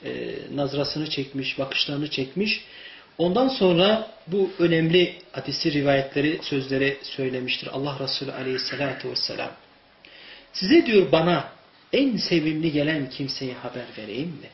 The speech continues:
Aynı zamanda kıyamet günü bana en yakın olan kimseyi haber vereyim mi?" Böyle sorunca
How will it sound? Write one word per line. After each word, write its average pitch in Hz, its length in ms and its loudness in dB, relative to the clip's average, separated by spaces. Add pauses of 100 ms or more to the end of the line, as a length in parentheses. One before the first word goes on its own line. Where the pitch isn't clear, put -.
(460)
Aynı 240 280 6
zamanda 156 720 2 (280)
kıyamet 160 600 -2
günü 151 260 -2 (360)
bana 165 240 2
en 202 400 2
yakın 151 560 0
olan 143 400 0
kimseyi 135 460 -6
haber 131 320 -4 (120)
vereyim 127 340 0
mi?" 110 220 -10 (2000)
Böyle 285 260 8
sorunca 220 720 4